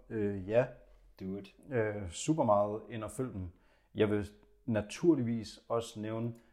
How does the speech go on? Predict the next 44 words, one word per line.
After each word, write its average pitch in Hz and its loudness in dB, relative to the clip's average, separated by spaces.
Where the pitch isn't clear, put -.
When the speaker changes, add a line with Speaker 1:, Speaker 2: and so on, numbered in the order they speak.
Speaker 1:
min 104 -4
aller 123 0
fucking 123 -2
bedste 117 -8
ven, 107 -6
som, 104 -6
øh, 101 -8
lever 110 -2
og 110 -4
ånder 107 -6
for 98 -4
alt, 120 -4
hvad 101 -10
han 104 -8
gør, 104 -4
øh, 98 0
over 110 0
i 110 -4
L 104 -4
A. 107 -4
Så 107 -12
hvis 92 -12
ikke 139 -8
man 120 -4
følger 120 0
Michael 104 -4
B, - -2
så - -6
vil 110 0
man 98 -2
rigtig 123 2
gerne 101 -4
ind 98 -10
og 95 -12
følge 104 -4
Michael 101 -8
B, 82 -16
Speaker 2:
Det 110 -4
var 87 -10
rigtig 90 -10
meget 85 -10
Speaker 1:
hvis 101 -2
Speaker 2:
godt. 107 -8
Speaker 1:
man 101 -4